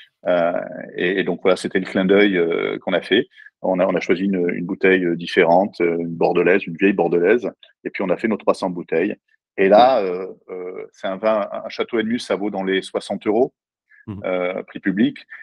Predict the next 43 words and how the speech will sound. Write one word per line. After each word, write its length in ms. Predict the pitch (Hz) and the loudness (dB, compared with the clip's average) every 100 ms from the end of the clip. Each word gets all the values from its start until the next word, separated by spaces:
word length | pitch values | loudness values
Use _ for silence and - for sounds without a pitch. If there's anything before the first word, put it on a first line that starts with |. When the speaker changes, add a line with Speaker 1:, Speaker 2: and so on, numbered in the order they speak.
| - | -10
Speaker 1:
Et 60 | 92 | 2
là, 140 | 107 | 2
c'est 120 | 117 101 | 4 0
un 140 | 92 | 4
vin, 180 | 104 123 | 6 6
bon, 160 | 90 | 4
ben 100 | 85 | -4
voilà, 160 | 85 110 | -2 -2
on 100 | 95 | -2
en 40 | 87 | -6
avait 120 | 85 | -8
que 40 | |
trois 200 | - 92 | -4 -4
cents, 320 | - 101 117 | -2 0 0
il 100 | 92 | -2
nous 80 | 87 87 | -8 -14
a 20 | |
coûté, 220 | - - | -12 -12
il 340 | 92 95 - 110 - | -10 -14 -16 -18 -12
fallait, 180 | - - | -8 -6
on 80 | 90 | -2
avait 120 | 85 | 2
investi 320 | 85 87 - 95 | 4 2 -2 -2
dans 140 | 87 | 4
l'œuf, 240 | 90 110 | 6 6
et 40 | - | 4
cetera. 280 | - 95 110 | 0 4 6
On 140 | 95 | 4
s'est 140 | - 98 | 2 0
dit, « 20 | |
On 40 | 92 | 2
va, 80 | - | 2
on 40 | |
va 60 | 92 | 2
le 120 | 92 | 2
vendre 260 | 87 110 92 | 4 4 4
à 20 | |
un 60 | 85 | 0
prix 180 | - | -6
déraisonnable 540 | 104 104 95 95 113 92 | -2 2 2 2 0 -2
de 20 | |
quatre-vingts 480 | - 95 - 95 90 | -4 -4 -4 -2 0
euros, 260 | 87 135 | 0 -4